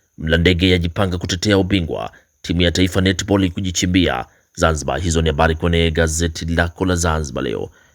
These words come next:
kwenye kurasa za michezo. Lakini Gamondi amrejesha Kevin Johnny. Hilo ni gazeti lako la Habari Leo. Yanga yajifua kuikabili K M C. Na J K T Queens yaenda Misri, ligi ya mabingwa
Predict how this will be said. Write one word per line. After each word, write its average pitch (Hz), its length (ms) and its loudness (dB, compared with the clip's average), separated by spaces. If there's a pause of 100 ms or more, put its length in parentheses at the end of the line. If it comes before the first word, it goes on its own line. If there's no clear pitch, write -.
kwenye 82 300 0
kurasa 76 420 -2
za 53 120 -10
michezo. 82 440 0 (380)
Lakini 104 260 4
Gamondi 131 480 4
amrejesha 104 720 0
Kevin 85 380 -2
Johnny. 87 300 2
Hilo 85 200 2
ni 82 100 0
gazeti 85 240 0
lako 87 240 0
la 87 80 2
Habari 87 260 2
Leo. - 260 0 (320)
Yanga 82 340 4
yajifua 85 640 2 (280)
kuikabili 90 720 2 (200)
K 90 260 2
M 82 120 2
C. 82 460 0 (360)
Na 73 240 0
J 90 200 0
K 104 160 -2
T 98 160 -2
Queens 113 440 0
yaenda 98 420 4
Misri, 92 500 0
ligi 90 260 2
ya 82 60 2
mabingwa 82 560 0